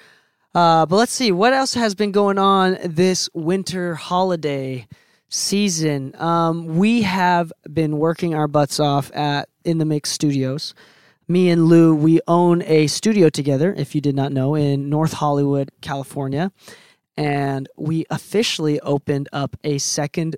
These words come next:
room. Yes, so we have opened up a B room in the studio.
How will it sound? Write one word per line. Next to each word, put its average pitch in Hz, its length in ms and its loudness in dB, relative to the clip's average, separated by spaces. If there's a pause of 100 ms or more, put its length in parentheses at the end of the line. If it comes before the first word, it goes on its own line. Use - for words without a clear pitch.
(100)
room. 151 540 -2 (640)
Yes, - 560 -4
so 175 300 -2
we 196 240 -2
have 180 240 -2
opened 143 300 -6
up 143 200 -4
a 185 160 0
B 202 280 0
room 175 280 2
in 147 180 -4
the 147 80 -2
studio. 160 580 -2